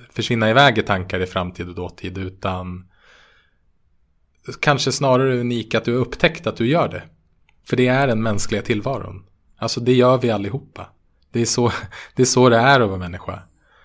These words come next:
Och just det som du beskrev, när vi spelar in det här är det försommar. Och när vi kan komma tillbaka till våra sinnen så är det ju en helt fantastisk årstid att,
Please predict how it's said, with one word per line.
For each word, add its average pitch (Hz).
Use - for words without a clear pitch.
Och -
just -
det 120
som 113
du 107
beskrev, 113
när 113
vi 113
spelar 120
in 110
det 101
här 131
är 98
det 92
försommar. 104
Och 117
när 110
vi 107
kan 110
komma 104
tillbaka 110
till 98
våra 95
sinnen 92
så -
är 101
det 101
ju 95
en 107
helt 95
fantastisk -
årstid 120
att, -